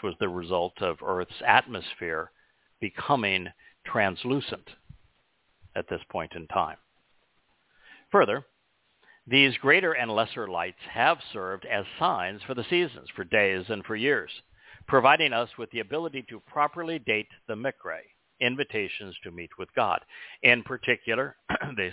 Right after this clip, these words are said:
Son of God and the Messiah, Dode, David, served to fulfill Pesach and Matzah on behalf of Mokurim and Shavua in year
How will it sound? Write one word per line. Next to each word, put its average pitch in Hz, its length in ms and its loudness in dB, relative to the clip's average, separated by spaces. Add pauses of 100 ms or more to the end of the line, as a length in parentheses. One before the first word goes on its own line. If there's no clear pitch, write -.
Son 196 180 6
of 95 140 -2
God 92 280 0
and 87 220 -6
the 85 60 -14
Messiah, 87 540 2 (120)
Dode, 101 360 2 (1200)
David, 104 340 -2 (800)
served 147 260 8
to 143 100 0
fulfill 143 460 4
Pesach 135 560 0 (120)
and 101 240 -2
Matzah 117 600 2
on 113 200 2
behalf 120 500 2 (160)
of 110 200 2 (760)
Mokurim 123 580 2
and 101 260 -4 (100)
Shavua 104 480 0 (420)
in 143 200 6
year 135 240 2